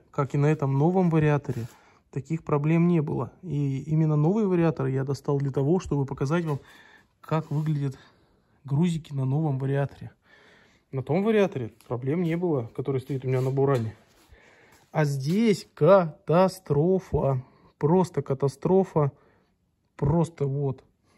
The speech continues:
Это не то, что выработка, это просто выдрало их отсюда.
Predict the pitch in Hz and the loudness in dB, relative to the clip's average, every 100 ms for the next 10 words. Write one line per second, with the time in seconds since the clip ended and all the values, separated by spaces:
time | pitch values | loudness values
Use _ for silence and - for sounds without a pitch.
0 | _ _ _ _ - 117 175 170 - 190 | _ _ _ _ -8 2 4 4 2 -2
1 | - 208 190 196 156 147 - 139 - 131 | 0 0 2 2 2 -2 -2 -6 -6 -8
2 | - - - - - - 175 - 127 123 | -10 -20 -20 -20 -2 0 0 0 0 2
3 | 180 196 185 170 147 151 - - 147 | 4 4 4 2 2 -2 -4 -10 -10